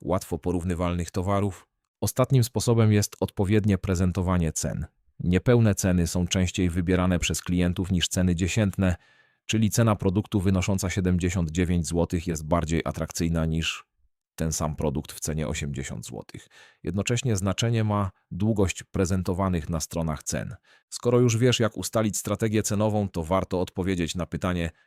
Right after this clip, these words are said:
czym jest wielostronna strategia cenowa. Zazwyczaj specyfika rynku wymusza poszukiwanie bardziej rozbudowanych rozwiązań lub tworzenie strategii wielostronnych.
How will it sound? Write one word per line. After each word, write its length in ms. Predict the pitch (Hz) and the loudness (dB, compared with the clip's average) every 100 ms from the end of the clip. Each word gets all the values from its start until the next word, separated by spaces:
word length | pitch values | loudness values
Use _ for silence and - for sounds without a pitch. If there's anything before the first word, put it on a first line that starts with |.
| _ | _
czym 220 | - 120 | 0 2
jest 300 | 113 101 - | 2 0 -6
wielostronna 680 | 80 92 85 - 87 85 76 | -2 0 0 -2 -4 -2 -4
strategia 520 | - 80 78 78 71 | -4 -8 -6 -4 -4
cenowa. 480 | - 80 55 50 - _ _ _ _ _ _ _ _ - | -4 -6 -6 -8 -16 _ _ _ _ _ _ _ _ -2
Zazwyczaj 500 | 104 110 127 123 110 | 0 2 2 2 0
specyfika 600 | - 110 110 110 113 104 | 0 0 0 -2 2 4
rynku 320 | 107 110 110 | 4 2 2
wymusza 640 | 95 101 104 - 95 90 - | 4 2 2 0 0 -2 -4
poszukiwanie 580 | 95 - 98 98 98 92 | -6 -4 -4 0 2 2
bardziej 500 | 85 101 98 98 90 | 4 2 4 2 4
rozbudowanych 680 | 98 87 98 95 101 101 90 | 2 2 2 4 4 4 2
rozwiązań 680 | 95 87 92 95 90 92 | 0 2 2 2 2 2
lub 240 | 87 90 - | 2 2 -2
tworzenie 460 | - 90 95 90 | -6 0 2 2
strategii 520 | 85 - 82 82 76 78 | -2 -4 -2 -2 -4 -2
wielostronnych. 840 | 80 76 - 71 57 - - _ | -2 -4 -4 -6 -6 -10 -16 _